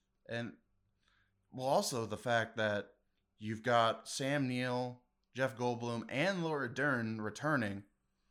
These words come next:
Also, if I want more returning than, like, what Jeff Goldblum,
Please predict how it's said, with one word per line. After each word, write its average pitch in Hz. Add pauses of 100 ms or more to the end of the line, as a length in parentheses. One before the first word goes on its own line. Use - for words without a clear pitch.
(640)
Also, 160
if 120 (1400)
I 120
want 151
more 143
returning 120
than, 107
like, 98 (1300)
what 113
Jeff 120
Goldblum, 110